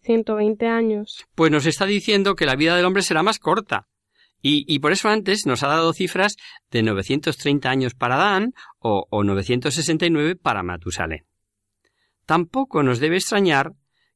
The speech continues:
Speaker 2: que el estilo oriental de entonces, para resaltar las grandezas de Salomón, nos diga que ofreció en la fiesta de la dedicación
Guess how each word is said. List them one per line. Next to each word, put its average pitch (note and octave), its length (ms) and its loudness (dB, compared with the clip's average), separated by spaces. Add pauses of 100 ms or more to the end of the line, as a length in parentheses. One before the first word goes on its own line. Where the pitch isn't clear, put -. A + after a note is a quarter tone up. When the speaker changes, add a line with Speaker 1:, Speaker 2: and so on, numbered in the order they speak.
Speaker 2:
que A#2+ 420 2
el C3 140 2
estilo E3 380 2
oriental D#3 500 4
de E3 80 2
entonces, E3+ 800 -2 (420)
para G#2+ 220 2
resaltar G#2 480 0
las C3 180 0
grandezas G2 440 -2
de A#2 80 -2
Salomón, F3 560 0 (240)
nos A2+ 280 0
diga D3+ 420 0 (260)
que A2+ 100 -2
ofreció A2+ 680 0
en A2 160 0
la G#2+ 100 -2
fiesta F3+ 420 -2
de G2+ 140 -4
la G2 180 -2
dedicación G2+ 840 -2